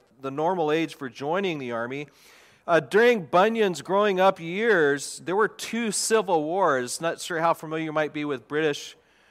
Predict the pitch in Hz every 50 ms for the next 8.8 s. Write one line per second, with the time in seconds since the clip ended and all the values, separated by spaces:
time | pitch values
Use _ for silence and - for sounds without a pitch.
0 | _ _ - - 127 127 - - 185 175 175 - - 190 185 180 170 170 170 170
1 | - _ _ _ _ _ _ _ - 151 143 143 208 196 175 156 151 170 196 190
2 | - - 196 185 180 123 156 170 160 160 143 - - - 190 175 175 170 147 135
3 | 131 131 147 170 196 190 - - 220 208 208 196 - 180 185 190 196 202 208 214
4 | 214 214 196 151 139 - - 147 135 127 127 139 131 - 147 147 160 160 160 -
5 | 175 165 156 143 127 127 135 139 147 165 170 165 170 175 185 190 196 - - -
6 | - - _ _ _ _ - - 151 160 170 180 185 196 202 190 160 151 160 185
7 | 202 185 - 127 143 151 151 151 - 160 156 151 151 151 147 - _ _ _ _
8 | _ _ _ _ - 135 135 135 131 131 127 123 123 117 117